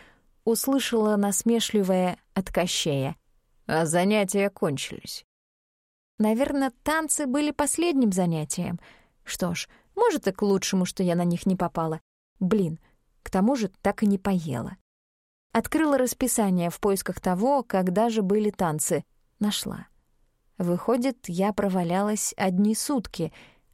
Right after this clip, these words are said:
а завтра меня ждет практика. Черт! Одногруппники явно озлоблены на меня.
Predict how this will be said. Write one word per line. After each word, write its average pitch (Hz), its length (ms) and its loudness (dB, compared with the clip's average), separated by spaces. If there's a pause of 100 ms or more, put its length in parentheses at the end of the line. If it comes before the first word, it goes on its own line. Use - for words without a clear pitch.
(120)
а 185 220 2
завтра 175 580 -2
меня 233 400 4
ждет 214 380 0 (320)
практика. 190 760 -6 (720)
Черт! - 800 -2 (360)
Одногруппники 220 800 2
явно 214 460 4
озлоблены 240 540 2
на 196 100 2
меня. 180 420 0